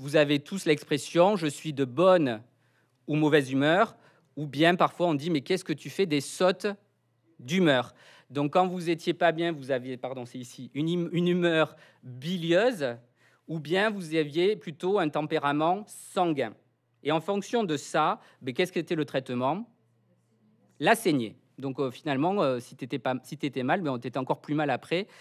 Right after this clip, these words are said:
puisqu'en fait, on t'enlevait ton sang et t'avais peut-être une anémie. Donc, on était dans cette médecine très, euh, voilà, très avant-gardiste, entre guillemets, jusqu'à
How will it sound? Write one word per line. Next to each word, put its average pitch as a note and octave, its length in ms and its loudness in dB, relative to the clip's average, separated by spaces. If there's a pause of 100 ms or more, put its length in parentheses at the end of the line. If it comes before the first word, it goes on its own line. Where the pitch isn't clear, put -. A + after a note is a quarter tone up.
(180)
puisqu'en B2+ 280 -6
fait, F#3+ 180 -4
on D3+ 80 -4
t'enlevait C3+ 260 -2
ton C3 160 -4
sang F#3 160 -6
et G3 60 -2
t'avais B2+ 180 -2
peut-être C3+ 360 -6
une D#3+ 80 2
anémie. C#3 360 2 (540)
Donc, G3+ 260 4
on B3+ 120 10
était B3+ 200 4
dans A#3 100 2
cette F#3+ 200 0
médecine G3+ 520 0
très, G3+ 480 2
euh, C3+ 380 4
voilà, B2+ 240 2
très C3+ 540 -4
avant-gardiste, D#3 840 0
entre D3+ 240 -6
guillemets, D3+ 440 2 (300)
jusqu'à A#3 640 4